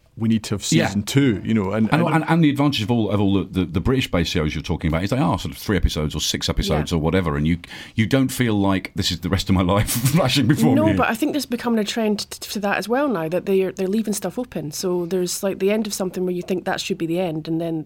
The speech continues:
Speaker 3: there's a bit left.
Speaker 1: Hmm.
Speaker 3: So it's
Speaker 1: Yeah.
Speaker 3: not. And then you hear the next day, "Oh, it's been commissioned for a season two," and you're like, "Really?"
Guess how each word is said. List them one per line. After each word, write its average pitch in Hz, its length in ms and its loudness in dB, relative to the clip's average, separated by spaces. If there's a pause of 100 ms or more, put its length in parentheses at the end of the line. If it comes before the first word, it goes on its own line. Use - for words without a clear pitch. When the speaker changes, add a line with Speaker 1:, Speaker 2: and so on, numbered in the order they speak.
(120)
Speaker 3:
there's 165 160 -8
a - 20 -8
bit 156 220 -8
left. 170 400 -10 (200)
Speaker 1:
Hmm. 107 200 0
Speaker 3:
So 160 260 -2
it's - 140 -6
Speaker 1:
Yeah. - 80 -6
Speaker 3:
not. 151 260 -4
And 175 140 0
then 175 160 2
you 170 80 0
hear 170 180 -2
the 165 100 -4
next 170 200 -4
day, 160 220 -6 (280)
"Oh, 392 100 0
it's 226 120 0
been 208 160 -2
commissioned 226 340 -2
for 196 100 -4
a 175 60 -2
season 190 280 -4
two," 226 160 -2
and 190 100 0
you're 175 80 -4
like, 165 160 -8
"Really?" 170 320 -8